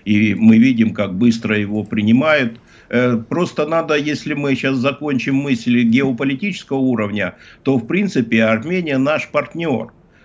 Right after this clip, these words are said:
И нынешнее руководство, которое творит вот эти все безобразия, это ещё не окончательное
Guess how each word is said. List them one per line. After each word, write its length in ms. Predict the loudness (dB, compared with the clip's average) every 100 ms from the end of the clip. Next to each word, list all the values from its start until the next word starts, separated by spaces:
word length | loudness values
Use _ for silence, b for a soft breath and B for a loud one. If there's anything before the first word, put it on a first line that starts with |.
| -6
И 220 | 2 6
нынешнее 640 | 6 4 -2 -4 -2 -2
руководство, 1120 | -2 -2 -2 0 -2 -4 -6 -2 2 2 0 -2
которое 520 | -2 0 0 0 0
творит 500 | 0 0 0 -2 -2
вот 200 | 0 2
эти 240 | 2 2
все 180 | 0 0
безобразия, 920 | 0 2 2 0 0 0 -2 -6 -8 -10 B B
это 240 | -4 -4 -2
ещё 460 | -4 -2 -2 -2
не 340 | 0 0 2 0
окончательное 1400 | 0 -2 0 0 2 0 0 -2 -2 -2 0 0 -2